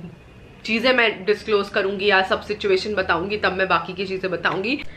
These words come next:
अच्छा, एक और चीज़, मुझे बताइए कि कितने लोग इस बार का Big Boss देख रहे हैं? मतलब मैं तो I think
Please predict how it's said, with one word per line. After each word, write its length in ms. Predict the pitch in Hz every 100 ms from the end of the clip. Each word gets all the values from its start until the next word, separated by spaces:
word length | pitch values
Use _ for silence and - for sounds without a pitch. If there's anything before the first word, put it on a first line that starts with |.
| - -
अच्छा, 180 | 226 233
एक 260 | - 220 226
और 180 | 214
चीज़, 260 | 196 185 185
मुझे 200 | 220 240
बताइए 360 | 220 208 208 233
कि 140 | 254
कितने 400 | - 226 226 226
लोग 420 | 247 208 185 202 -
इस 140 | 208
बार 220 | 185 180
का 140 | 180 196
Big 240 | 190 170
Boss 180 | 175 180
देख 260 | 170 170 170
रहे 100 | 180
हैं? 100 | 233
मतलब 220 | 202 226
मैं 220 | 220 220
तो 100 | 254
I 200 | 269 240
think 280 | 214 285 311